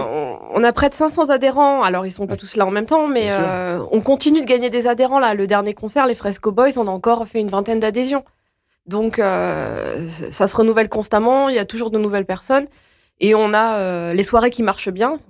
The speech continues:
Speaker 1: ce qui n'est pas le cas de toutes les soirées, euh, ce qui est normal. Mais, euh, les, les grosses soirées qui marchent bien, on a plus de cent personnes. Donc, euh, ça, ça fonctionne.
Speaker 2: Ah oui, c'est pas mal. Et vous les faites tenir comment ? Parce que, euh, il n'y a pas de grande salle finalement. C'est, euh, bah, c'est comme une maison, hein. Il y a
Speaker 1: Bah,
Speaker 2: pas
Speaker 1: on pousse les murs.
Speaker 2: Ouais.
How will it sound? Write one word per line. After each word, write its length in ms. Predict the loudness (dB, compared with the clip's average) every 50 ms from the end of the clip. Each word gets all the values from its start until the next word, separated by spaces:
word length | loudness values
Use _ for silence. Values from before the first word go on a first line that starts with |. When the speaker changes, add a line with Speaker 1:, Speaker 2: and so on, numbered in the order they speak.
| _ _
Speaker 1:
ce 80 | _ _ _
qui 80 | -12
n'est 40 | -6
pas 60 | -6
le 60 | -2
cas 100 | 0 0
de 60 | -2 -2
toutes 180 | -4 -4 -2
les 60 | -2
soirées, 340 | -2 0 0 0 0 0 -2 -2
euh, 180 | -6 -6 -10 -12 -16 -20 -20 -20
ce 120 | -20 -16
qui 60 | -12
est 40 | -12
normal. 300 | -6 0 2 2 2 2 -2 _ _ -20 -20 _ _ _
Mais, 160 | 2 2 4
euh, 100 | 4 4
les, 160 | 4 2 2
les 120 | 2 0 -2
grosses 240 | 0 2 0 0 2
soirées 180 | 0 -4 -4 -4
qui 140 | -6 -6
marchent 220 | -6 -6 -6 -8 -2
bien, 100 | 2 2
on 80 | 2 2
a 80 | 0
plus 140 | -4 -6 -8
de 60 | -6
cent 120 | -6 -8 -6
personnes. 400 | -6 -8 -4 -2 -2 -2 -2 -2
Donc, 240 | -6 -10 -10 -10 -10
euh, 240 | -10 -10 -10 -12 -14 -16 -18 -20 -20 -20 -20
ça, 240 | -8 -6 -6 -6 -6
ça 140 | -8 -10
fonctionne. 260 | -10 -10 -12 -12 -16 -18 _ _ _ _ _ _
Speaker 2:
Ah 60 | 0 0
oui, 120 | 0 0
c'est 140 | -2 -4 -2
pas 120 | 0 0
mal. 160 | 2 2 2
Et 100 | 2 0
vous 120 | 0 0 0
les 140 | -2 -2 -2
faites 240 | -2 -4 -4 0
tenir 280 | -2 0 0 0 -2 0
comment ? 280 | 0 0 2 2 0 0
Parce 200 | 0 -2 -4 0
que, 120 | 0 2
euh, 240 | 2 2 2 0 0 -4 -8 _ _ _ _ _ -10 _
il 40 | 0
n'y 60 | 0
a 60 | 0 2
pas 160 | 2 2 0
de 100 | 2 -2
grande 340 | -2 0 2 2 2 2 2
salle 200 | 2 2 2 2
finalement. 500 | 2 0 2 2 2 2 2 0 -2 -2
C'est, 220 | 0 2 2 4
euh, 420 | 4 4 4 4 2 2 0 0
bah, 180 | 0 -2 -2 -4
c'est 140 | -4 -6 -4
comme 180 | -4 -2 -4
une 120 | -4 -4 -2
maison, 340 | -2 0 0 0 0 0 -2
hein. 120 | -2 -4
Il 40 | -4
y 60 | -6
a 60 | 0 2
Speaker 1:
Bah, 80 | 2
Speaker 2:
pas 80 | 2 2
Speaker 1:
on 100 | 0 -2
pousse 220 | -8 -14 -14 -8
les 120 | -6 -6 -4
murs. 360 | -2 -4 -4 -4 -4 -6 _
Speaker 2:
Ouais. 180 | -2 -2 0